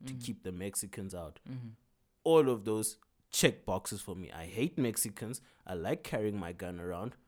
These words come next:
Speaker 2: Mm-hmm.
Speaker 1: So fuck whatever Hillary Clin-, Clinton has to say. That's already ticks for me. That's what I want in
Speaker 2: That's
Speaker 1: my
Speaker 2: true.
Speaker 1: society.
Speaker 2: Mm-hmm.
Speaker 1: So they vote with that value in mind.
Speaker 2: Mm.
Speaker 1: If I go and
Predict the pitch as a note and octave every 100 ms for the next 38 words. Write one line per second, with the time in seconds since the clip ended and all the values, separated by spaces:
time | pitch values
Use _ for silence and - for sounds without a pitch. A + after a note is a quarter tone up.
0 | C3 B2 A#2 F3 E3 A#3 A3+ E3+ F#3 F#3
1 | C#3+ D#3+ D#3+ D3 C#3+ - E3 D#3+ - -
2 | E3 E3 A#2 G2+ - G2+ A2+ C3+ - -
3 | C3+ E3+ - - - C3+ C#3+ C3+ C3 -
4 | E3 - B2 C3+ C#3 G2+ B2+ B2+ - B2+
5 | A2+ A2 A#2 F#2 - - - A2 G2+ A#2+
6 | G2+ - - A#2 G2 - - B2 A#2 A2+
7 | _ - B2 A2 F#2 A2 B2+ - G#2+ F#2+
8 | - - G#2+ F#2 F#2 F#2+ F#2+ F#2 F2 D2+
9 | E2+ E2+ C#2+ - _ B2 A#2+ A2+ A2 _
10 | _ _ _ _ _ _ _ _ _ _
11 | D#3+ D#3 G3+ E3 D3+ C3